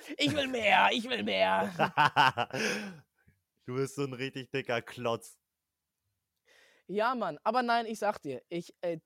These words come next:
Speaker 1: ich kauf dir, ich, ich, ich, ich mach das jetzt. Ich ma-, ma-, fang jetzt an mit Sport. Jetzt
Speaker 2: Ich
Speaker 1: diesmal
Speaker 2: ma-, ich
Speaker 1: wirklich.
Speaker 2: fang jetzt an mit Sport. Und ich hab dann ein Sixpack. So, was jetzt? Dann mach ich mir einen Windmill vor dir, hä?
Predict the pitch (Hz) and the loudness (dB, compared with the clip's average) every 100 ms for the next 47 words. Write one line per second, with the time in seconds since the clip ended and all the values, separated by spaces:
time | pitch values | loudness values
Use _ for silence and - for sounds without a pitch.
0 | - 202 190 - 208 - 208 - 196 - | -16 -12 -8 -6 -6 -8 -14 -10 -12 -10
1 | 202 - - 196 - 208 196 233 262 214 | -12 -14 -12 -14 -12 -14 -8 -8 -8 -12
2 | 127 131 190 190 147 196 247 214 220 220 | -12 -14 -14 -12 -12 -12 -12 -10 -10 -12
3 | - 202 143 196 - 240 208 240 233 262 | -4 -2 -2 -4 -4 -2 2 4 4 4
4 | 175 269 226 160 151 139 123 - 127 117 | 0 0 0 -2 -6 -6 -10 -4 0 0
5 | - _ _ _ _ _ _ _ _ 220 | -4 _ _ _ _ _ _ _ _ -2
6 | 247 165 220 214 202 180 220 - 226 202 | 0 2 4 4 2 0 -4 -6 -2 -2
7 | - 131 240 202 - 131 175 - 226 - | -2 -4 0 -2 -2 -6 -6 -4 -6 -4
8 | 165 180 151 151 202 190 214 214 208 165 | -4 -4 -6 -8 -8 -4 -6 -6 -8 -6
9 | 143 127 110 180 202 143 | -6 -4 -2 -2 -4 -6